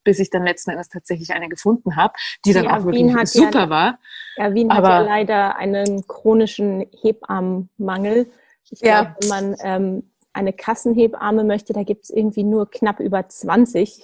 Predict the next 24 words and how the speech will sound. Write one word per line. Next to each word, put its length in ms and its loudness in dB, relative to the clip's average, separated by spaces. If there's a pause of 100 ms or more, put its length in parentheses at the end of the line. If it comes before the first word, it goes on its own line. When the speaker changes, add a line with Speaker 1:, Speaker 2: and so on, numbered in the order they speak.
Speaker 2:
für 140 2
ganz 300 -4
Wien 260 0
und 180 -4
dann 220 -2
gibt's 220 -10
natürlich 320 -4
die 80 -6
ganzen, 420 -8
äh, 220 -8
Wahlhebammen, 580 -2
die 80 -6
ganzen 220 -10
privaten 420 -6
Hebammen, 280 -8 (440)
aber 220 -6
die 100 -8
sind 160 -2
auch, 320 -4 (100)
ähm, 360 -8
ja, 260 -4
schwer 320 0
zu 140 -6
finden. 440 -2